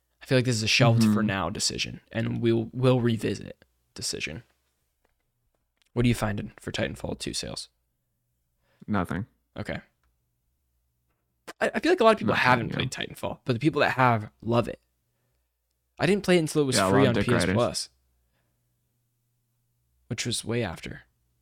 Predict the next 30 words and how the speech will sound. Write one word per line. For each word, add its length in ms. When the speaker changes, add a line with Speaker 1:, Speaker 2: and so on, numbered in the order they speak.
Speaker 1:
Titanfall 200
Speaker 2:
Mm-hmm. 360
Speaker 1:
two 400
released 360
on 180
P 160
S 220
four 400
and 340
Xbox, 720
Speaker 2:
Yeah. 180
Speaker 1:
uh, 220
One. 320
Speaker 2:
Yep. 160
Speaker 1:
Okay. 180
Uh, 500
well, 200
Speaker 2:
And 140
it's 120
super 220
cheap 260
on 140
Steam 300
right 120
now, 220
even 160
then. 180
Speaker 1:
it 80
always 280
is. 260